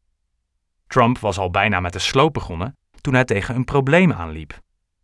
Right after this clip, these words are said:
De stad wilde geen vergunning geven voor een toren die hoger was dan twintig verdiepingen.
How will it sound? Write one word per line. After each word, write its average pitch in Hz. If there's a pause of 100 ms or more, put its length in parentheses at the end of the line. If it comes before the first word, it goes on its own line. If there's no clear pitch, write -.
(560)
De -
stad -
wilde 127
geen 190
vergunning 139
geven 87
voor 87
een 92
toren 87
die 98
hoger 104
was 85
dan 101
twintig 87
verdiepingen. 113